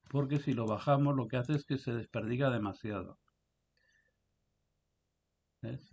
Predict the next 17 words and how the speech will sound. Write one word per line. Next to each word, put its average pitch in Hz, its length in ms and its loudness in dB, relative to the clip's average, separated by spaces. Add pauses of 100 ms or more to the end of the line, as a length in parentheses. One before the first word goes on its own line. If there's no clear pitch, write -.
Vamos 123 320 -2
a 110 80 -2
probar 113 240 0
un 107 100 -2
poquito 110 360 -6
menos. 147 720 -2 (3000)
Y 156 320 4
esto 151 260 2
funcionaría 127 680 2
igual 131 500 2 (140)
con, 147 340 4 (120)
eh, 110 680 0 (100)
imágenes. 123 640 0 (200)
Por 104 200 -6
ejemplo, 107 640 -6 (840)
V, 147 580 2 (500)
imagen, 131 600 2